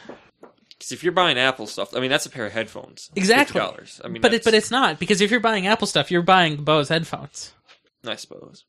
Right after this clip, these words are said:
Speaker 2: Yes. So I don't really know what's going on there. Now, last week we mentioned, or at least Brent Mitchell mentioned, that the I O S seven had about thirty-five percent penetration on the devices since that Wednesday.
Speaker 1: Mm-hmm.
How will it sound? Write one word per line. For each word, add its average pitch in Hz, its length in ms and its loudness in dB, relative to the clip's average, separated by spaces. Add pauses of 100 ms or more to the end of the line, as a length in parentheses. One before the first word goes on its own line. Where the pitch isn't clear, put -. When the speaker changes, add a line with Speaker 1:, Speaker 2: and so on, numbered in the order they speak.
(120)
Speaker 2:
Yes. 160 760 -2 (320)
So 202 120 -4
I 226 140 8
don't 262 100 6
really 226 200 4
know 156 200 4
what's 139 180 -4
going 135 260 -6
on 147 180 -8
there. 151 160 -18 (540)
Now, 185 320 4 (160)
last 220 360 4
week 208 240 0
we 175 120 0
mentioned, 160 500 0
or 151 140 4
at 147 60 4
least 147 160 4
Brent 147 180 2
Mitchell 160 260 -6
mentioned, 143 460 -6 (340)
that 151 320 6
the - 160 -6
I 226 80 6
O 226 80 6
S 185 140 4
seven 170 400 2
had 156 640 0
about 226 440 2
thirty-five 202 460 2
percent 160 480 0
penetration 156 640 0
on 147 260 -2
the 147 80 -2
devices 143 480 0
since - 380 -8
that 131 180 0
Wednesday. 135 460 -4 (140)
Speaker 1:
Mm-hmm. 123 180 -14